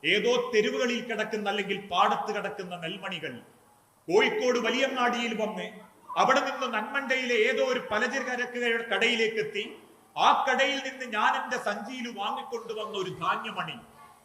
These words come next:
ഗുജറാത്തിന്റെ നെൽപ്പാടത്തിൽ കിടന്ന ഒരു ധാന്യമണി എന്റെ വയറ്റിൽ കിടക്കണമെന്ന് തീരുമാനിച്ചത് എന്റെ റബ്ബാണെങ്കിൽ, ആമന്തു,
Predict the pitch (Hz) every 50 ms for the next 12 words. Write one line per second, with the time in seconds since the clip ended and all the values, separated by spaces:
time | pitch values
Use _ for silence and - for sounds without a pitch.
0 | _ _ _ - 135 147 147 202 208 220 220 214 - - 233 - - 208 196 214
1 | 214 226 - - 233 220 214 208 - - 208 202 - - 208 196 208 202 196 196
2 | 180 175 - 180 185 208 240 233 208 208 202 - - - 165 165 208 214 208 220
3 | 180 196 214 233 - - 247 - - 220 196 208 208 - 208 202 196 190 190 185
4 | - 190 196 220 226 226 208 196 202 202 196 - - 190 165 185 185 180 160 175
5 | 170 180 175 175 - 208 202 202 - - 170 180 156 131 123 - - 247 - 330
6 | 349 359 359 - 285 240 - 240 233 190 156 - - -